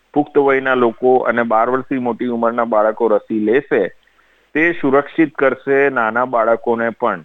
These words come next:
કેમ કે તેમને, અ, રોગ એમને લાગવાનો એમને જે ભય છે તે ઓછો થશે અને એ બધા આપણે કરી શકીએ. બધા જેટલું બને એટલું આપણે રસી વધારે લેશે બધા,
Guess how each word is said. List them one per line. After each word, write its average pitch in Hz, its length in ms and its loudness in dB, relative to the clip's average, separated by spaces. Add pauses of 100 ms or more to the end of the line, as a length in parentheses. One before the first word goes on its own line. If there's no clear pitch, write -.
(140)
કેમ 110 220 -4
કે 120 200 0
તેમને, 127 760 -2 (340)
અ, 117 280 0 (160)
રોગ 127 440 0
એમને 123 260 -4
લાગવાનો 120 760 -2
એમને 117 300 -12
જે 110 140 0
ભય 117 320 0
છે 123 220 0
તે 120 100 -4
ઓછો 110 320 0
થશે 143 300 -2 (580)
અને 113 240 0 (560)
એ 131 220 0
બધા 123 300 -2
આપણે 120 300 0
કરી 104 220 -2
શકીએ. 80 420 -12 (320)
બધા 110 280 0 (200)
જેટલું 131 400 -4
બને 135 240 -2
એટલું 127 260 -2
આપણે 120 220 0
રસી 113 280 -2
વધારે 113 360 0
લેશે 139 260 -2
બધા, 143 260 -2